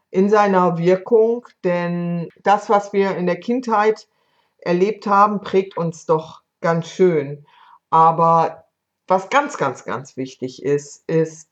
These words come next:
uns dessen bewusst zu werden, denn wir selber können tatsächlich was ändern. Wir wissen ja selber, es gibt Gedanken, die uns Kraft geben oder andere, die uns eher schwächen.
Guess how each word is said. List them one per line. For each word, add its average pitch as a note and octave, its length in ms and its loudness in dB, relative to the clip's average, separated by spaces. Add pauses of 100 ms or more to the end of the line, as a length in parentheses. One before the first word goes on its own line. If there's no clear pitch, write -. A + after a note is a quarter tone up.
(140)
uns E3+ 280 -2
dessen F#3+ 320 0
bewusst F3 520 0
zu G3 180 -4
werden, G#3 420 2
denn F3+ 320 -2
wir A3 280 -6
selber A3+ 340 2
können G3 260 -6
tatsächlich G3 560 -10
was F3+ 160 -6
ändern. D3+ 520 -10 (500)
Wir E3+ 120 -2
wissen B3 200 0
ja G#3+ 160 2
selber, F#3 640 2
es E3+ 220 -4
gibt - 220 -10
Gedanken, F#3 640 -2
die F#3 120 2
uns D#3+ 280 -2
Kraft - 360 -2
geben G#3 280 -4
oder F#3 240 0
andere, F#3+ 340 0
die F#3 140 0
uns F3+ 320 -4
eher F3+ 280 0
schwächen. F3 640 -6